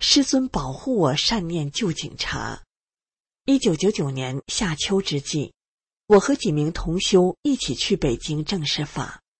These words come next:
为大法说公道话，被劫持到当地派出所。看到派出所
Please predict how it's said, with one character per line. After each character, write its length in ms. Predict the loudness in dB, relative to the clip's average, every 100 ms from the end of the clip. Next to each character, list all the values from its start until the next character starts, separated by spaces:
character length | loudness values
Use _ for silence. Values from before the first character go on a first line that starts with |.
| _ _ 2
为 180 | 2
大 260 | 2 -2 -2
法 240 | -4 -6
说 220 | -6 -4 -4
公 240 | -4 -4
道 180 | -4 -6
话， 360 | -6 -8 -8 -12 _ _ _ _ _
被 180 | 4 4
劫 160 | 4
持 140 | 0 0
到 180 | 0 0
当 280 | -2 -2
地 140 | 0 0
派 220 | 0 -4
出 200 | -4 -4
所。 360 | -4 -4 -4 -8 _ _ _ _ _ _ -4
看 200 | -2 0
到 60 |
派 160 | 2 0
出 180 | 0 -2
所 340 | -2 -2 0